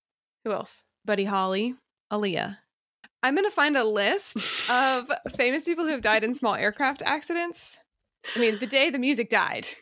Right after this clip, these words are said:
Speaker 2: okay?
Speaker 1: Yes.
Speaker 2: Um,
Speaker 1: There's, there's several.
Speaker 2: Yeah, because you're, you're flying on helicopters, and it's just, it's small aircraft, okay? It's much more dangerous than commercial airlines. Probably, I mean,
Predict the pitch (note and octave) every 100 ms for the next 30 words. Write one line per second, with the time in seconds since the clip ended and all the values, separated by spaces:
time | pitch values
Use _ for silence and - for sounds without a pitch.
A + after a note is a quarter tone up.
0 | _ - G#3+ D#4 A3+ C4 - - _ A3
1 | F#3+ - - - - _ _ _ - -
2 | - - - - - _ _ _ B3+ A#3+
3 | A#3 A3 G#3+ B3 - _ _ - G#3+ B3+
4 | - C4+ C#4+ G#3+ F#3+ G3 F#3+ _ _ _
5 | _ - G#3 A3+ G#2 - - - C4 C#4
6 | G#3 G#3 F#3 E3+ - - G#3 - A3 G3+
7 | F#3 A3 B3+ C4 D#4 D#4 E4 D#4+ D#4 -
8 | - F#3 F3 E3 - - _ - C4 F4
9 | D#4+ - B3+ C#4 C4 - F3+ - - -
10 | - G#3 - G#3 - F#3+ G3+ G#3 G#3+ F#3+
11 | F3 E3+ E3+ F3 - - - - - F#3
12 | E3 - A3 G#3+ _ _ _ _ _ _
13 | - F3 - - A3 - _ _ _ B3
14 | A3+ G#3+ G#3+ G3 F#3 - G#3+ F#3+ F#3